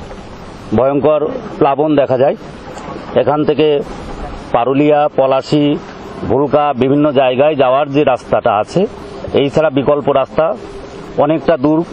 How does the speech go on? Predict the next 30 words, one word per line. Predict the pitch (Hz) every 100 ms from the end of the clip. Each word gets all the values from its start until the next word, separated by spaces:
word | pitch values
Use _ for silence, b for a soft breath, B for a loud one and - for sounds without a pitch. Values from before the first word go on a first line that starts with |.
| -
বা | 131 127
ঘুরপথ | 98 135 123 147
ঘুরে | 117 135
যেতে | 123 110
হয় | 82 82 87
ভেড়ুয়া | 131 156 147
হয়ে, | 98 90 78 - - - -
সেটা | - 147 143 135 - - - - - - -
খুবই | 139 147 143 147 - - - - -
এখানকার | 139 180 170 165
গ্রামবাসীদের | 143 135 143 156 160 156
পক্ষে | 165 - 165 160 - - - - - - - - -
সমস্যা | 131 135 - 156
সংকুল। | 135 90 82 76 - - - - - - 202 175 165 - 190 - 175
এবং | 135 165 165 -
আমরা | - 131 143 175
যারা | 165 135 143
এখান | 143 143 135
থেকে | 143 143
নিত্য | 131 - 156 160 - -
স্কুলে | - - 139 151
যাত্রা | 131 123 143 139
করি, | 110 127 - - - -
যাওয়া | 110 120 127
আসা | 127 139
করি, | 113 98 139 - - - -
তাদের | 123 151 160
পক্ষে | 160 - 160
খুব | 165
ক্ষতিকারক। | - 131 - 87